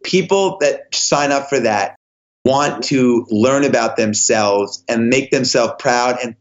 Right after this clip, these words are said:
feel like they left a badass, regardless of how many, if, even if they don't get Everest, they want, they're gonna leave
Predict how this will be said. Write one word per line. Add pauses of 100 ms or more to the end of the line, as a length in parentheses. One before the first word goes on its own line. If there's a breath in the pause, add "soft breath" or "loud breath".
(240)
feel
like
they
left
a
badass, (680)
regardless
of
how
many,
if,
even
if
they
don't
get
Everest,
they
want, (300)
they're
gonna
leave